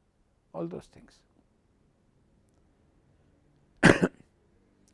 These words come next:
So, religion and the rise of capitalism coincided in particular pockets in Europe was what Weber was arguing.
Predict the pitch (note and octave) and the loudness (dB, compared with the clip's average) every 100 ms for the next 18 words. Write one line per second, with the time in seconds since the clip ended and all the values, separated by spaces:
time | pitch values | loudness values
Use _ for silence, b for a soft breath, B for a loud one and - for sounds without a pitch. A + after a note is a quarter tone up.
0 | - - - G3+ A3 B3 C4+ B3 F#3 E3 | -20 2 6 8 8 6 4 2 2 4
1 | D3 E3+ A3 G#3+ - F#3+ - F#3 F3+ - | 6 6 6 2 2 0 -2 -6 -6 -4
2 | F#3+ - G#3 G3 G#3 E3+ D#3+ C#3+ C#3 - | -2 2 2 4 4 4 4 2 -2 -10
3 | E3 - G3 F3 - F3 - E3 - E3+ | -12 -6 2 2 2 -2 -2 -10 -12 -10
4 | C#3+ C#3 B2 - - - - C#3 B2 C#3 | -2 -2 -2 -10 -20 -20 -8 -6 -2 -4
5 | - B2 C3 B2 A2+ C#3 D3 C#3 | -4 -12 -12 -14 -16 -18 -18 -20